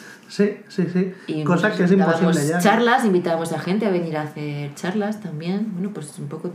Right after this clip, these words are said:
Speaker 2: pues eso, de temas en torno a la informática. Pero esto se había creado por gente realmente,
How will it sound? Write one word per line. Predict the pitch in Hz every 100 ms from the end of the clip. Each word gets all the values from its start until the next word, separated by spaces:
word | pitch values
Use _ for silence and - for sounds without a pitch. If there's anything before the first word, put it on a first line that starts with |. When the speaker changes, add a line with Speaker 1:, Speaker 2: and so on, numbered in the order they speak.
| -
Speaker 2:
pues | - 147
eso, | 196
de | 208
temas | 185 180 180
en |
torno | 175 190
a | 202
la |
informática. | 185 - 147 143 147 143
Pero | 143
esto | 139
se | 175
había | 175 175
creado | 170 175
por | 170
gente | 170 180 175
realmente, | 139 135 135 143 156 147